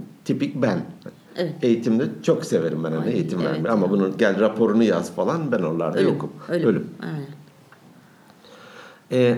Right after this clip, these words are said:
Speaker 1: Robin dedi ki, şimdi oldukça içe dönük ve eğitim veriyor. Ve diyelim ki üç gün boyunca veriyor. İşte, e, on gün sonra başka bir yerde bir üç gün daha veriyor
Speaker 2: Hı hı.
Speaker 1: vesaire. Ee, burada bütün enerjisini tüketiyor ya.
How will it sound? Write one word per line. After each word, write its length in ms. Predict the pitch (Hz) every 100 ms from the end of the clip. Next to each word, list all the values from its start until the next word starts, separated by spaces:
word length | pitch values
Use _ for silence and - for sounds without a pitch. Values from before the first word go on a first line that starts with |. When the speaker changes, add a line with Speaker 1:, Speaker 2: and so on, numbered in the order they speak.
| 123
Speaker 1:
Robin 360 | 147 190 214 180
dedi 200 | 180 -
ki, 300 | 123 - - - - - -
şimdi 360 | - 123 117 - - - - - -
oldukça 340 | 117 120 -
içe 220 | 147 127 120
dönük 360 | 165 165 - - - - - - - 110
ve 80 | 120
eğitim 340 | 98 110 85
veriyor. 260 | 78 67 - - - - - - - 110
Ve 140 | 92
diyelim 220 | 82 87 95
ki 60 |
üç 160 | 98 -
gün 160 | 85
boyunca 280 | 78 73 73
veriyor. 380 | 64 98 127 127
İşte, 340 | - - 95 - -
e, 40 | 98
on 360 | 95 - 98
gün 100 | 85
sonra 240 | 80 98 90
başka 280 | 82 90
bir 40 | 85
yerde 300 | 78 78 85
bir 60 |
üç 140 | 90 -
gün 160 | 78 73
daha 160 | 65
veriyor 220 | 65 131 -
Speaker 2:
Hı 20 |
hı. 40 |
Speaker 1:
vesaire. 380 | - 78 71 139 175 - - - - - - - - - - 185
Ee, 460 | 151 151 151 151 151 - - - - 127 123 165
burada 380 | 190 196 -
bütün 300 | 127 127 208
enerjisini 640 | 139 135 131 127 127 139 127
tüketiyor 540 | - - 120 165 254
ya. 140 | 85